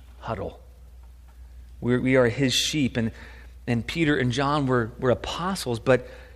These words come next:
even though they were leaders in the church, they didn't try to go it alone. They weren't self-sufficient. They huddled. They didn't guard their self-sufficiency, and they didn't think that they could handle difficulties on their own and be self-sufficient and proud. And so often I know that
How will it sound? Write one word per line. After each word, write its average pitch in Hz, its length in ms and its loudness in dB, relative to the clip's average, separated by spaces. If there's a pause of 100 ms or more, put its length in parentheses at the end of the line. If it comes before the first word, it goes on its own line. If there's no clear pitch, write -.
(480)
even 160 140 2
though 165 100 6
they 147 80 6
were 135 80 6
leaders 156 320 2
in 139 60 0
the 131 60 4
church, 170 320 -2
they 147 80 2
didn't 143 100 0
try 151 140 -4
to 143 40 0
go 143 140 4
it 139 80 6
alone. 143 300 4
They 123 80 4
weren't 147 200 0
self-sufficient. 139 560 -2
They 143 100 0
huddled. 117 460 -2 (2000)
They 123 80 2
didn't 135 220 2
guard 131 260 6
their 120 80 -4
self-sufficiency, 120 840 0
and 104 220 -4
they 117 80 0
didn't 127 200 -4
think 131 280 -2
that 120 100 0
they 117 80 -2
could 113 140 -4
handle 123 260 0
difficulties 113 540 -2
on 110 40 -2
their 110 140 -2
own 117 320 0
and 107 100 -4
be 110 140 -6
self-sufficient 113 640 -2
and 110 80 -6
proud. 120 300 0
And 110 100 -2
so 220 240 2
often 139 400 0
I 117 80 2
know 135 240 6
that 117 180 2